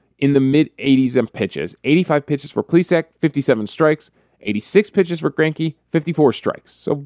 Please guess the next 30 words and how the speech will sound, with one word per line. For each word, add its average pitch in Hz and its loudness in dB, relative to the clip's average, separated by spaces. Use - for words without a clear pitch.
very 175 2
similar. 98 -8
They 147 6
were 156 6
both 156 0
getting 170 0
ground 120 -2
balls. 85 -6
Plesac, 170 2
eight 170 2
ground 147 0
balls 123 0
to 123 -4
three 104 -4
flyouts. 139 -2
Greinke, 143 -2
six - -2
ground 110 -2
balls 107 0
to - -14
two 190 -2
flyouts. - -8
So 190 2
very 180 2
similar 175 2
days 123 0
from 135 0
Plesac 127 0
and 123 -4
Greinke. 101 -4